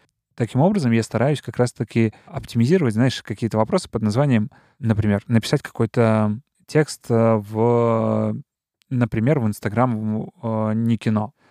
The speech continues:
Я его щас вообще не веду, и скоро он, э, начнет работать, но я понимаю, что есть, например, Виталинка, есть, э, Дима, есть Игорь, есть еще ребята, которые,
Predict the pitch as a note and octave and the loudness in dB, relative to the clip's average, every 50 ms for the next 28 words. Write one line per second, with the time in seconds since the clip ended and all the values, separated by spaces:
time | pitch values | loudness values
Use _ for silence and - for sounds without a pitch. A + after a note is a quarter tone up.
0 | _ _ - A2 A#2 B2+ B2+ A#2+ G#2 - C3 A2 - A#2+ A#2 A2 - - G#2+ G#2 | _ _ -2 0 2 2 2 0 -4 -6 -6 -4 -2 -2 -2 -2 -4 -6 -6 -4
1 | G2+ G#2 G#2 A#2 D3+ E3+ - _ _ - C#3 A2+ A2+ A2+ A2+ A2+ A#2 A#2 A#2 A#2 | -2 -2 0 0 -2 -2 -4 _ _ -6 -2 0 0 2 2 2 2 4 4 4
2 | A2+ A2+ A2 G#2+ - - - - A#2+ A#2 A2 G#2+ G#2+ G#2+ G#2+ A2 A2 A2 A2 G#2+ | 4 4 2 0 -4 -4 2 2 4 4 4 2 2 0 0 0 0 0 0 -2
3 | - - A2+ - A2+ G#2+ G#2+ C#3+ G3 G3 - D#3 - - A#2 A2 A#2 B2+ C#3 C3+ | -2 -4 -4 -2 -2 -2 0 0 -2 -2 -4 -8 -12 -8 -6 -2 0 0 2 2
4 | B2+ A#2 - - - - _ _ _ _ - A#2+ A2+ G#2+ - A#2+ D3 F#3 F3 D3 | 0 -2 -4 -10 -20 -20 _ _ _ _ -4 -2 -2 -2 0 0 2 2 2 0
5 | - - A#2+ A2+ A2 B2+ B2 - - A#2 G#2+ - - G#2+ G#2+ G#2+ A2 B2 D3 - | 0 -2 -2 -2 0 0 -2 -2 -2 -4 -4 -4 -2 -4 -2 -2 -2 -2 0 0
6 | D3+ C#3+ B2+ A2 G2+ G2+ - - - G#2 A2+ A2+ A2 A2 A2+ A2+ A#2 - - - | 2 2 2 2 0 0 -2 -6 -8 -8 -6 -6 -4 -2 0 0 0 -2 -6 -16
7 | - - _ _ - C3+ C3 A#2+ A#2 A2+ A2 A2+ A2+ A2 A2 A2 A2 A2 A2 A2+ | -18 -20 _ _ -2 2 2 2 2 2 0 0 0 0 2 0 -2 -2 0 -2
8 | A#2 - - - - - C3 B2 A#2 A2+ A2 - A#2+ A2+ A#2+ A#2+ A2+ - - A#2 | -2 -2 -4 -10 -4 0 0 2 2 2 2 0 0 -2 -2 -4 -2 -2 -4 -2
9 | - - C3 A2+ A2 G#2+ A#2 G#2+ - - A2+ - - G#2+ A2+ A2+ A2 | 0 2 2 4 4 2 0 0 -2 -4 -8 -6 -6 -6 -6 -6 -8